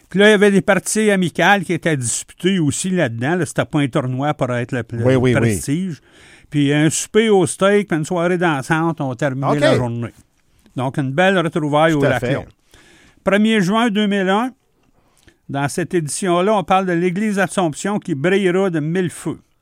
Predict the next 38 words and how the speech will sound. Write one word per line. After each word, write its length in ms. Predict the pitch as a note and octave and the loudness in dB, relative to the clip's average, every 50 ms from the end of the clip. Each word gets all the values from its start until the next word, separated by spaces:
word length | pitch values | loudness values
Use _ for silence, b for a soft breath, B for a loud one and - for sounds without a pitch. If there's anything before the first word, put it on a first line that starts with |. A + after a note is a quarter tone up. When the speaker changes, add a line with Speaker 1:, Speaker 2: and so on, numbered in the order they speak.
| _ _ b b b b b b b | _ _ b b b b b b b
Speaker 1:
Toujours 320 | _ D3+ D3+ D#3 F#3+ G#3+ A3 G#3 | _ -2 0 2 4 4 4 4
à 80 | G3 F#3 | 4 2
l'occasion 500 | F#3+ F3 - F#3+ F3 F3 D#3+ F3 F#3+ F#3+ | 0 0 0 0 0 0 0 0 -2 -4
du 80 | E3 | -4
cent 200 | - - F3+ E3+ D#3 | -4 -4 -4 -2 -2
cinquantième 640 | F#3+ F3+ D#3 - F3 E3 D#3 - - F#3 F#3+ F#3 | -4 -4 -2 -2 -2 -2 -2 -4 -4 -4 -4 -2
de 80 | F3+ E3+ | -4 -2
Maniwaki, 720 | D#3 E3 D#3 D3+ D#3 D#3+ D#3 C3+ B2 - - G3+ G#3 G3 | -2 0 0 0 0 0 0 -2 -4 -4 -4 -4 -2 -2
on 80 | F3+ E3 | -2 -2
va 160 | C#3+ D#3+ D3+ | 0 0 0
illuminer 500 | D3+ E3+ G3 G#3+ G3 G3+ F#3+ F3+ G3 G3 | 0 0 0 0 0 0 0 0 0 0
l'église. 580 | F#3 F3 E3 D3 D3+ E3 D#3 C3 A2+ G2+ F#2 F2+ | 0 0 -2 0 0 -2 -2 -2 -4 -6 -12 -14
Speaker 2:
OK. 240 | F2 - - A#2+ D#3+ G#3+ A3+ F2+ B1+ b b b b b b b b b | -16 -14 -12 -10 -10 -10 -10 -12 -14 b b b b b b b b b
Speaker 1:
C'est 160 | - - D#3+ | -10 -6 -4
la 160 | D3+ E3 F3 - | 0 0 0 2
paroisse 520 | - F#3 E3+ E3 F3 G3 G#3 A3 - - | 2 2 2 2 2 2 2 2 0 0
et 40 | E3+ | -4
le 80 | D#3 | -4
comité 440 | D#3 - F#3+ F3 F#3 E3+ - G#3+ G#3+ | -2 -4 -2 -2 -2 -4 -4 -6 -6
du 80 | E3+ D3 | -6 -6
cent 220 | - - G3 G#3 | -4 -4 -4 -4
cinquantième 720 | G3+ - G3 F3 - F#3 E3+ D3 - - F#3+ G3 G#3 F#3+ | -4 -4 -6 -4 -4 -4 -4 -4 -4 -6 -6 -4 -4 -4
qui 100 | - F#3 | -4 -4
ont 80 | D#3 D3+ | -4 -2
mis 100 | E3+ D#3+ | -4 -4
ce 80 | - - | -6 -6
projet 400 | - F3 E3 D#3+ C#3 D3+ F3 E3 | -6 -4 -2 -2 0 -2 -2 -2
de 60 | D#3 | -2
la, 120 | D#3+ D3 C3+ | -2 -2 -2
de 240 | B2+ A#2+ A#2+ C3 C3 | -2 -4 -6 -6 -4
l'avant. 360 | C3+ C3+ B2+ B2 B2+ C#3+ D#3 E3 - _ _ _ b b b b b b b b b b b b b b b b | -4 -4 -4 -2 -4 -6 -6 -6 -10 _ _ _ b b b b b b b b b b b b b b b b
Des 220 | - C#3+ F3+ F3+ F3 | -4 0 0 0 0
coûts 200 | - - B3 A#3 | 0 0 -2 -2
évalués 400 | G#3+ F3+ G3+ G3 F#3 G3+ G#3+ A3 | 0 2 2 2 2 2 2 4
à 140 | G#3+ G3 G3+ | 4 4 4
onze 240 | G#3+ G#3+ A3 F#3+ F3 | 4 2 2 2 2
mille 220 | G3 G#3+ G#3 G#3 | 0 0 0 0
dollars 560 | F3+ G3+ F3+ F3 F3 F3+ F#3+ G3+ G#3 G#3+ G#3+ | 2 0 2 2 2 2 2 2 2 0 -2